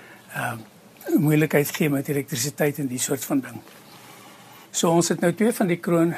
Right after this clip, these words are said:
ag, van die k-, groen gewone koronagate op die oomblik. Een van hulle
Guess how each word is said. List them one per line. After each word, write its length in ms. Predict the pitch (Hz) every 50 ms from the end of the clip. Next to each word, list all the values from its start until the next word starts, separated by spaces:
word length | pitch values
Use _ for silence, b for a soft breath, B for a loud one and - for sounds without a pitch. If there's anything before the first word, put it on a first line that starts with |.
| - -
ag, 160 | - - - -
van 120 | 175 156
die 100 | 151 143
k-, 140 | - - 208
groen 300 | - - - 196 185 156
gewone 340 | 135 151 151 156 160 196 -
koronagate 680 | - 175 165 160 156 160 156 - 175 156 147 - - 160
op 80 | 151 -
die 120 | - 170 180
oomblik. 320 | 156 143 147 170 262 269 - -
Een 200 | 302 214 214 -
van 220 | - - 202 190
hulle 240 | 180 170 170 175